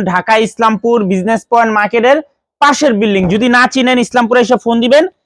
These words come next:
আমরা রিসিভ করে নিয়ে আসবো। এগুলার কাপড় কোয়ালিটি মাশাআল্লাহ খুবই ভালো। বাংলাদেশের এক নাম্বার অরিজিনাল সানটেক জয়পুরি মামা কটন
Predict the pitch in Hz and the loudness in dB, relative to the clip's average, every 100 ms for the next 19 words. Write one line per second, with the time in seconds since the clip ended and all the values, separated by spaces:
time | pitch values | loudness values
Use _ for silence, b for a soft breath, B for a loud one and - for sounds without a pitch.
0 | _ _ - 160 196 220 208 214 180 208 | _ _ -4 0 2 2 2 -2 -2 0
1 | 196 185 214 208 170 175 180 208 202 202 | 2 2 2 2 0 0 2 2 2 2
2 | 202 214 226 - 196 202 196 190 185 208 | 0 0 -4 0 0 2 0 -2 -2 0
3 | 202 185 - 208 240 180 143 104 _ _ | 2 0 0 -2 0 2 2 0 _ _
4 | _ _ 123 175 214 226 226 233 233 - | _ _ -2 0 2 2 2 0 -2 2
5 | 214 247 233 226 233 247 180 196 190 202 | 0 2 0 2 2 2 4 4 4 2
6 | 220 208 185 185 180 214 170 202 202 214 | 0 0 -2 -4 -2 -2 0 0 0 0
7 | 208 196 196 208 208 208 220 | -2 0 2 2 0 0 0